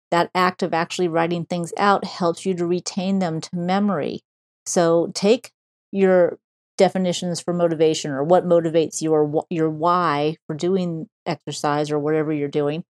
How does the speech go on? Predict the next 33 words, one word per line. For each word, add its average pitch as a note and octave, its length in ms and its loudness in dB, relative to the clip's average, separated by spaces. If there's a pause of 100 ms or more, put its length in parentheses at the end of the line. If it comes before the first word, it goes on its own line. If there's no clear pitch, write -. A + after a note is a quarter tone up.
(260)
and G3 200 0
write A#3+ 220 2
it C4 140 2
down. C#3 420 -2 (460)
And G3 120 0
do G#3+ 120 4
the G#3 100 4
same G#3+ 380 0
thing B3+ 520 0 (800)
for G3+ 100 4
your A3+ 140 4
goals D4 560 4
and F#3 160 0
your F#3 80 -2
goal F3+ 240 4
steps. - 720 -2 (720)
So - 120 -2
that F#3+ 200 2
way G3 460 2
you F#3+ 140 0
can F#3+ 160 -2
review F#3 400 2
it F3 180 4 (160)
over F3+ 420 4
and F#3 140 -4
over E3 240 0
and F3 120 -4
over C4+ 280 2
again. C#3+ 320 -2
And F#3 160 -4
sure, C4+ 260 0
you G#3 160 4
could F#3+ 340 0